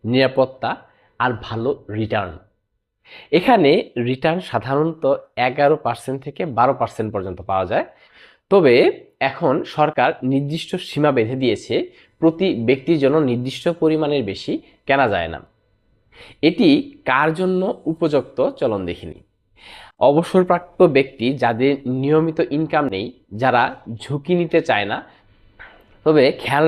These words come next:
রাখবেন, যদি আপনি তরুণ হন আর টাকা দ্রুত বৃদ্ধি করতে চান, তাহলে এই রিটার্ন যথেষ্ট নয়। তিন, স্টক মার্কেট। এখন আসি এমন এক জায়গায় যেখানে রিস্ক আছে কিন্তু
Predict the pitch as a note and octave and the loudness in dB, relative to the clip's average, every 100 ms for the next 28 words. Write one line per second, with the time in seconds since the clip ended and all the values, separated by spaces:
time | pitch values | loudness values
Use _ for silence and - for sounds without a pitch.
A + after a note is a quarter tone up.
0 | E3 B2 A2 C#3+ C3 C#3 D#3 D3 C3 A#2 | 4 2 -4 -4 -2 2 2 0 -4 -4
1 | F3 - _ - F3 G3 F#3+ B2 G#2 C3+ | -6 -10 _ 2 4 4 2 -2 -2 -4
2 | D4+ _ _ _ - - A2+ A#2 - C#3+ | -12 _ _ _ -14 -2 0 -2 -2 -4
3 | D3 D#3+ C3+ A2+ C3 E3 C3+ A#2 A#2+ A#2+ | -2 -2 -2 -2 0 0 0 -2 -4 -6
4 | E3 E3 D#3 B2+ A2 G#2 A3+ _ _ - | -6 -2 -2 -4 -4 -6 -8 _ _ -4
5 | C3 E3+ B2+ C#3 - C3 D3+ D#3 D3 B2 | -2 0 2 0 0 0 2 0 -2 -2
6 | A#2+ A2+ A2 - F#2+ D#2 A#1+ _ _ _ | -2 -6 -8 -10 -10 -10 -14 _ _ _
7 | _ _ _ _ - - - F3 D#3 C4+ | _ _ _ _ -20 -18 0 2 2 -2
8 | - E3 E3 C#3 A2 G2 F#2+ D#2+ _ _ | -2 0 0 -2 -8 -6 -8 -10 _ _
9 | - - C#3+ G#3 G#3+ - - - C3 D#3+ | -18 -4 -2 0 0 0 -4 -2 0 2
10 | F#3 F#3 D3+ C3 G#2 G2+ A#2+ E4+ _ _ | 2 2 2 0 2 0 -2 -6 _ _
11 | _ _ - B2+ F3+ A3 C3 C#3 - - | _ _ -2 0 2 2 2 0 -6 -4
12 | B2 D3+ D#3 D#3+ D3+ - F4 - C#3 C#3+ | 2 2 2 -2 -2 -6 -8 -4 0 2